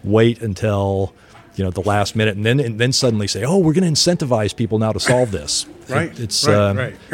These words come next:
Speaker 1: the, the, the, the policymakers need to be doing something right now so that people can work on their innovations.
Speaker 2: Yeah.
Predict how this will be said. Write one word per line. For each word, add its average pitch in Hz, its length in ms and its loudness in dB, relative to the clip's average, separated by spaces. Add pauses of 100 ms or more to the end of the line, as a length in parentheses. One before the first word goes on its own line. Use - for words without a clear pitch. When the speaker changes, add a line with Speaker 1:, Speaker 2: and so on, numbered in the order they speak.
Speaker 1:
the, 101 260 -4 (460)
the, 104 160 2
the, 104 280 0
the 101 140 -2
policymakers 113 760 0
need 110 140 0
to 107 40 0
be 98 120 0
doing 98 240 0
something 101 340 0
right 98 220 0
now 95 420 -2 (800)
so 98 180 -2
that 90 140 -4
people 98 240 -2
can 95 200 -2
work 107 220 2
on 98 140 0
their 101 120 0
innovations. 101 720 -2 (1600)
Speaker 2:
Yeah. 98 240 -6